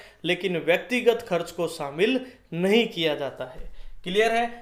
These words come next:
तो दो सौ, ढाई सौ, ढाई सौ और तीन सौ, तीन सौ में ही खरीदा और तीन सौ में ही बेचा, तो क्या होगा दोस्तों, न लाभ न हानि। तो इस question का आंसर होगा दोस्तों, no profit, no loss। अब आप बताइए, क्या मेरी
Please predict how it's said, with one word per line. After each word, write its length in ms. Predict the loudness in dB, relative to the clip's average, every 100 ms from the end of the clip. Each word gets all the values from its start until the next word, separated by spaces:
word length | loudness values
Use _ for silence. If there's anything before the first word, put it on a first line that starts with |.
| -10
तो 60 | -2
दो 240 | 2 2
सौ, 180 | 0 0
ढाई 260 | 2 2 0
सौ, 180 | -2 -2
ढाई 200 | 0 -4
सौ 140 | -4
और 160 | -6 -4
तीन 220 | -4 -2
सौ, 160 | -4 -6 -8 -12 -14 -8
तीन 260 | -2 2 2
सौ 200 | 2 2
में 160 | 2 0
ही 100 | -2
खरीदा 440 | -4 0 0 4 4 4 -2 -16 -20 -20 -20 -8
और 140 | -4 -4 -4
तीन 240 | -4 -4
सौ 180 | -2 -2
में 120 | 0
ही 80 | -2
बेचा, 420 | -2 -2 2 2 2 -2 -16 -12
तो 80 | -10
क्या 220 | 2 4
होगा 280 | 4 4 0
दोस्तों, 720 | 0 -4 -4 -6 -6 -8 -12 -14 -10
न 340 | -2 2 4 4
लाभ 520 | 6 6 4 -2 -10
न 120 | -4 0 0
हानि। 320 | -2 -8 -10 -10 -16 -18 -20 -20 -10
तो 60 | -8
इस 120 | -6
question 360 | -4 -2 -2 2
का 80 |
आंसर 300 | 4 4 0
होगा 200 | -2 0
दोस्तों, 380 | -2 -4 -4 -4 -4 -8 _ -8
no 180 | 4 8 8
profit, 600 | 8 6 8 4 2 2 -4 -2
no 140 | 4 4
loss। 340 | 4 -2 -6 -14 -16 -20 _ _ _ _ _ _ _ -6
अब 140 | 2
आप 160 | 6 6
बताइए, 340 | 6 4 0
क्या 200 | -2 0 0
मेरी 260 | 0 -2